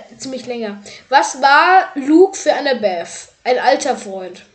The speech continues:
Was hat Percy Jackson,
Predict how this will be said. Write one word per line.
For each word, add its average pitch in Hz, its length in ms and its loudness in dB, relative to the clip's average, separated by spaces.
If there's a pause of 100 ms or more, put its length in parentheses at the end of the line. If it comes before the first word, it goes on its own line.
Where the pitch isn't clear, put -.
(4000)
Was 320 220 -4
hat 403 200 -2
Percy 320 400 0
Jackson, 311 640 -4